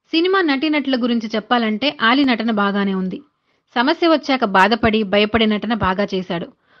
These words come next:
మూగవానిగా నరేష్ బాగా చేశాడు. హీరోయిన్ మౌర్యాని నటన బాగుంది. ముస్లిం యువతిగా చూడటానికి బాగుంది. మంజు భార్గవి,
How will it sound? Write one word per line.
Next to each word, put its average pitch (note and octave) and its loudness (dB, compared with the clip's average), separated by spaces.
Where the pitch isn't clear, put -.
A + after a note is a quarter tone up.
మూగవానిగా D4+ 2
నరేష్ G#3+ -2
బాగా G3 0
చేశాడు. F#3 -4
హీరోయిన్ E4 6
మౌర్యాని B3 4
నటన A3 -2
బాగుంది. F#3+ -2
ముస్లిం B3 -2
యువతిగా A3 -2
చూడటానికి G#3 -4
బాగుంది. F3+ -4
మంజు A3 0
భార్గవి, G#3+ 2